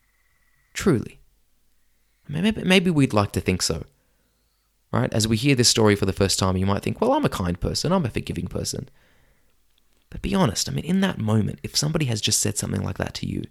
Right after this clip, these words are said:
and then you have the opportunity to make them pay,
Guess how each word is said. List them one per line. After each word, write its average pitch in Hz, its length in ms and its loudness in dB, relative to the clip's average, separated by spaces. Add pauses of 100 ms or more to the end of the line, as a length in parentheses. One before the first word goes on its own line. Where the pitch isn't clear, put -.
(920)
and 123 160 -4
then 131 120 2
you 156 160 6
have 139 180 4
the - 80 -2
opportunity 98 580 0
to 92 140 0
make 92 240 0
them 95 160 -4
pay, 95 360 -4